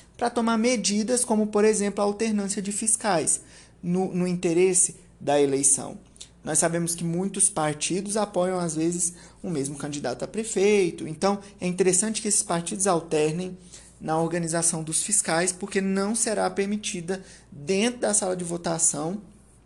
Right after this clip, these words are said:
aglomeração de nenhuma espécie e nem amontoar pessoas com o intuito de, de fiscalizar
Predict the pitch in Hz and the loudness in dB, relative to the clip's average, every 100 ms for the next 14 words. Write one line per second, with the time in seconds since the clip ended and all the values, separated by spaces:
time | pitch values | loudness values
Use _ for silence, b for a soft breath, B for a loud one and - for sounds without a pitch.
0 | - - - - 175 170 170 175 180 175 | -20 -20 -20 -6 -2 2 4 4 2 2
1 | 185 175 165 180 185 - 175 160 175 - | 0 0 0 -2 2 2 2 2 4 2
2 | 220 B B B 220 190 175 190 220 - | 0 B B B -6 -4 -2 -2 -4 -8
3 | - 185 190 196 220 170 165 170 208 - | -6 -4 -4 -4 0 0 0 0 -2 -2
4 | 170 175 - - B B _ - - 180 | -2 0 -2 -4 B B _ -16 -2 0
5 | 180 208 190 165 170 165 190 190 170 170 | 2 0 0 -2 -2 -6 -6 -8 -6 0
6 | - - 160 175 143 139 143 160 | 2 2 0 -2 0 0 -2 -8